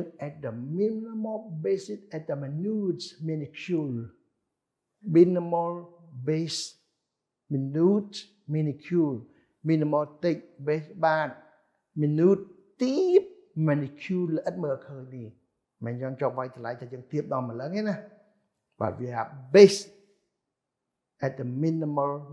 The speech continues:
minute minuscule តូចដល់ម្លឹង We need time. That come when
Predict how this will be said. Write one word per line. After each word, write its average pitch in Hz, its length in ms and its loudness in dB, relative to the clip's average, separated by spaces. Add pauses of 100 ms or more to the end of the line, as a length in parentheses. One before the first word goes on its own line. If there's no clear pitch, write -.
(120)
minute 180 480 2 (380)
minuscule 139 640 -2 (760)
តូ - 100 8
ច - 100 4
ដ - 80 2
ល់ - 100 -4
ម្ - 100 -6
លឹ - 80 -2
ង - 20 -8 (1600)
We 127 100 -4 (100)
need 135 140 -8 (260)
time. 143 480 -8 (1000)
That 143 160 6 (160)
come 156 220 -6 (560)
when 113 120 -6